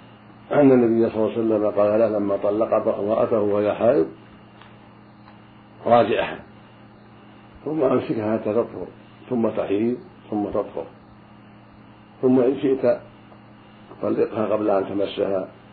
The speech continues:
فتلك العدة التي أمر الله أن تطلق لها النساء". وفي لفظ قال: "ثم يطلقها طاهرا أو حاملا".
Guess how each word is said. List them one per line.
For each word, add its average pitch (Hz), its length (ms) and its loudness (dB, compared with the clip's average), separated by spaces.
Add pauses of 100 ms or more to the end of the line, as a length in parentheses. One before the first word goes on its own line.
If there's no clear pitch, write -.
(880)
فتلك 113 240 -6
العدة 107 380 0
التي 110 340 -2
أمر 107 200 0
الله 110 420 2 (160)
أن 113 160 -4
تطلق 104 320 0
لها 95 160 -4
النساء". 82 340 -10 (1400)
وفي 101 140 -6
لفظ 110 380 2
قال: 117 180 4
"ثم 120 560 2
يطلقها 113 680 0 (440)
طاهرا 110 400 2
أو 117 100 -4
حاملا". 92 420 -4